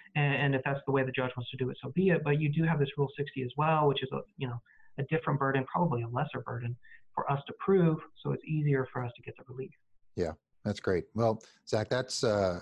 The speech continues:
Speaker 2: outstanding information and advice, and to kinda make sure guys, uh, take action and they, they do something now.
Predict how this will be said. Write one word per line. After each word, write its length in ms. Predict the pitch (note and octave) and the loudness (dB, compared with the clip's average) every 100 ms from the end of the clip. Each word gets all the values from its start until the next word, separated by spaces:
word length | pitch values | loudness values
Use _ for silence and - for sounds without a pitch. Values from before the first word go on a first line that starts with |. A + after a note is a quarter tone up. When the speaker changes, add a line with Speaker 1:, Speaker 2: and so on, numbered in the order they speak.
| - | -2
Speaker 2:
outstanding 580 | A2 A2 - A#2+ A2+ G#2 | -2 0 0 0 2 2
information 580 | G2+ G#2 G2 G#2 - G#2 | 2 2 2 2 2 0
and 120 | F#2 | 0
advice, 400 | F2 F#2 F#2+ - | 0 2 2 0
and 180 | F2+ D#2+ - - - - | -4 -6 -10 -20 -8 -4
to 80 | A#2 | -2
kinda 200 | B2+ A2+ | 2 2
make 220 | G#2+ G#2 | 2 2
sure 220 | - G#2 | 0 2
guys, 600 | G2 G2 G2 G2+ F#2 - - | 2 4 4 4 2 -2 -2
uh, 300 | G2 F#2+ F#2+ F2 | 0 2 2 0
take 220 | - A#2 G2+ | -2 0 2
action 420 | A#2 - F#2+ E2+ | 0 0 -2 0
and 120 | E2+ | 0
they, 80 | F2+ | 0
they 160 | E2 F#2 | 0 2
do 160 | G#2+ | 2
something 500 | G#2 A#2+ G#2 A2+ G2 | 2 0 0 0 2
now. 460 | G2 G#2 G#2 E2+ | 2 2 2 0